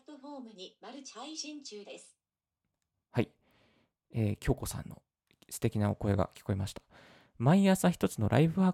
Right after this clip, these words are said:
Speaker 2: ク情報が届くリッキーラジオ十七のプラットフォームにマルチ配信中ですっていうことをですね、読み上げていただきました。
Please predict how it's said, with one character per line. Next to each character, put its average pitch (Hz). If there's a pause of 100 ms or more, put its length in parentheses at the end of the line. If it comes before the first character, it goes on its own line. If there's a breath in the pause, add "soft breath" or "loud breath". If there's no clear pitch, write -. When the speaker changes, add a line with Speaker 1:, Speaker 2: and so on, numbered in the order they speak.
Speaker 2:
ク 175
情 180
報 120
が 117 (200)
届 151
く - (100)
リ -
ッ -
キ -
ー 180
ラ 180
ジ -
オ - (340)
十 123
七 123
の 101
プ -
ラ 131
ッ -
ト 170
フ 185
ォ -
ー -
ム 170
に 160
マ 135
ル 156
チ 170
配 165
信 165
中 165
で 170
す - (200)
っ -
て 240
い 220
う 208
こ -
と -
を 139
で 110
す -
ね、 131 (440 soft breath)
読 143
み 143
上 131
げ -
て -
い 104
た 104
だ 98
き -
ま 101
し -
た。 -